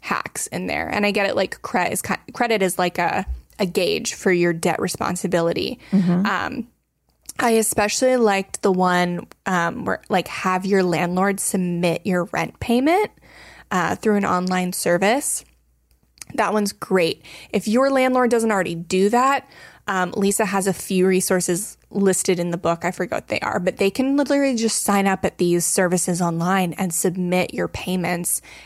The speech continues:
Speaker 1: and that can help build your credit,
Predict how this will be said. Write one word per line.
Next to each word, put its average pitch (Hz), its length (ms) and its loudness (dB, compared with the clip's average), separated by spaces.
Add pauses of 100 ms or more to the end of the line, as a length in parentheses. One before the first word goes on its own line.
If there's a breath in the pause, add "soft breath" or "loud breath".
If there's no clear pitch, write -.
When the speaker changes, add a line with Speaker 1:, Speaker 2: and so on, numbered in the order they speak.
Speaker 1:
and 190 160 0
that 170 140 -2
can 165 100 -2
help - 340 -2 (160)
build 185 380 0
your 175 160 2
credit, 196 760 -2